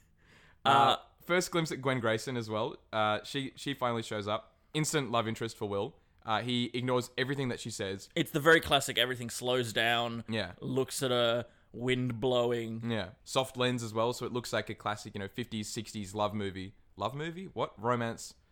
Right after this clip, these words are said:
Speaker 2: scene. Uh, so that all happens. She finishes up by saying, you know, once he comes back to reality, she's like,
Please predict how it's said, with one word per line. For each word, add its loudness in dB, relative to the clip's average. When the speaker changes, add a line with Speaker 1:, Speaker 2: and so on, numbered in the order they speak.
Speaker 2:
scene. -2
Uh, 4
so 0
that 6
all 2
happens. -2
She -14
finishes -4
up 2
by 2
saying, -2
you -4
know, 0
once 2
he -6
comes -4
back -2
to -8
reality, -2
she's -10
like, 0